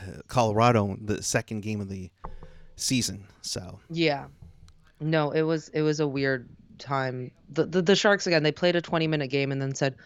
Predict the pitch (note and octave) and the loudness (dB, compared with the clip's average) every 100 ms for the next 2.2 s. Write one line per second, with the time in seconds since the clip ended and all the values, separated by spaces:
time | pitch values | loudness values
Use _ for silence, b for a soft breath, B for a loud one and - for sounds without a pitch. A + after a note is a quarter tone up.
0 | B B D3 D3 C#3+ C3+ C3 C3 C3 - | B B 2 4 4 2 2 0 -2 -2
1 | C#3+ C3 C3 - b b b - D3 C3+ | -4 -2 -2 -8 b b b -4 0 0
2 | B2+ | -2